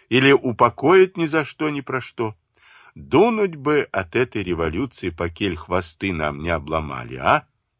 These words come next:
"Экое, Господи, прости", помотал головой Ной. "Должно, по гроб жизни помнить буду Гатчину". Вынул золотые часы из кармана гимнастёрки,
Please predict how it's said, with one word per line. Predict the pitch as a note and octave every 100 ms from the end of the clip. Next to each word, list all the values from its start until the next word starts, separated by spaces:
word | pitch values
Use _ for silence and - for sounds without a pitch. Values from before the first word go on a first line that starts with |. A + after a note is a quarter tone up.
| _ _ _ _ _ _ _ _ _ _ _ _ _ _ _ _ _
"Экое, | B2 C#3 G#2+ F#2
Господи, | E2+ G#2+ - - D#2+ D#2
прости", | D#2 D2+ - - F2 D#2+ -
помотал | D#2 C#2+ C#2 E2 D2
головой | C#2+ C2+ C#2 C#2+ C2+
Ной. | B1 B1+ B1+ _ _ _ _ _ _ _ _ _
"Должно, | - F2 D#2+ G2+ D3 C#3+ - _
по | F2+ E2
гроб | - D3+ A#2+
жизни | G2+ A#2 D#3 E2+ C#2+
помнить | - F2 D#2 C2+ A#1+
буду | - C#2+ C#2
Гатчину". | A#1+ C#2+ - - - - - _ _ _ _ _ _ _ _ _ _ _ _ -
Вынул | - D3+ G#3+ G#3 D#3+
золотые | C#3+ C#3 A#2+ D#3+ C#3
часы | B2 G#2 C3
из | B2+
кармана | - G2 G2 G2+ F#2
гимнастёрки, | E2+ E2 D#2 - C3 E3 - D#3+